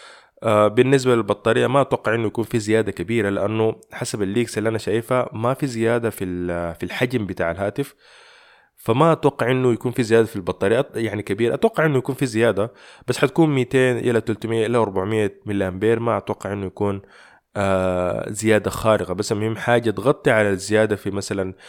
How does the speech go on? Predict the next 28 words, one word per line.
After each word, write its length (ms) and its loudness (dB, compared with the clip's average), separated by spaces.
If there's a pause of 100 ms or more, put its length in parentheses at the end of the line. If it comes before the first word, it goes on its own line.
(220)
في 120 -2
استهلاك 440 -2
الباور 360 4
اللي 160 -2
حيكون 400 -4
من 180 -4 (440)
ال-، 800 0 (880)
من 200 -4
ال-، 200 -4
ال-، 200 -8
ال-، 360 -10
المعالج 460 -4
الجديد. 340 -10 (720)
ف-، 880 2
لكن 400 2
إذا 180 2
في 160 2
أي 180 2
شخص 260 -4
مثلا 240 -2
بيتوقع 420 -2
إنه 140 -4
في 180 -6
يكون 260 -6
في 120 -10
تغيير 420 0
كبير 500 -4
أو 320 0